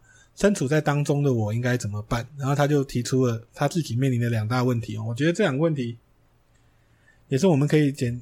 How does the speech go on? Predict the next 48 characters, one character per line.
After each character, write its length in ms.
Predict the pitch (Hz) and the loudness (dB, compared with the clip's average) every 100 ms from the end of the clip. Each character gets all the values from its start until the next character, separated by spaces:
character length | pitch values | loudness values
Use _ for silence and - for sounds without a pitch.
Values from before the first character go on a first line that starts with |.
| - | -6
简 200 | 127 123 | -4 0
单 160 | 143 | 2
的 120 | 147 131 | 2 0
来 280 | 117 117 | 0 -2
分 240 | 117 135 143 | -2 -2 0
享 260 | 117 110 | 0 -2
一 40 | 113 | 0
下 200 | 131 117 | 0 -2
的 80 | 113 | -2
哦。 140 | 117 | -2
第 120 | - 170 | 2 2
一 40 | |
个 80 | 165 | 4
问 140 | 160 | 2
题 140 | 135 127 | 2 2
就 160 | 135 | 0
是， 260 | 131 135 - - | 0 -4 -4 -4
我 240 | 123 113 | -2 0
要 240 | 151 160 | 2 2
相 460 | 147 - 180 165 175 | 0 0 2 2 0
信 380 | 156 185 127 117 _ - - - _ _ _ | -2 -2 -2 -6 _ -20 -20 -20 _ _ _
耶 180 | 135 139 | 0 2
稣 300 | 131 - 131 | 2 0 0
吗？ 300 | 127 120 131 _ _ _ _ - _ _ _ _ _ | 2 -2 -4 _ _ _ _ -20 _ _ _ _ _
Was 220 | 135 131 | 0 4
I 140 | 151 151 | 4 4
going 380 | 156 147 151 | 2 2 2
to 380 | 151 147 143 135 | 2 2 0 0
believe 380 | 117 127 139 - - | 0 2 2 -2 -2
Jesus？ 520 | 127 143 180 185 - - _ _ _ _ _ _ _ - - - - | -2 0 0 -2 -6 -18 _ _ _ _ _ _ _ -20 -20 -20 -2
那 120 | 151 | 0
第 160 | 156 254 | 4 6
二 60 | 208 | 8
个 60 | |
问 140 | 190 170 | 6 6
题 80 | |
就 100 | 156 | 2
更 160 | 156 185 | 2 4
有 120 | 147 | 4
挑 200 | 143 117 | 2 0
战 200 | 113 139 | 2 2
了， 120 | 117 | 2
就 80 | 135 | 2
是 60 | 165 | 2
我 140 | 131 | 2
要 120 | 151 | 2
顺 560 | 160 - - 320 311 156 | 0 -4 4 4 6 2
服 520 | - - 117 120 139 | -2 -4 -2 0 -2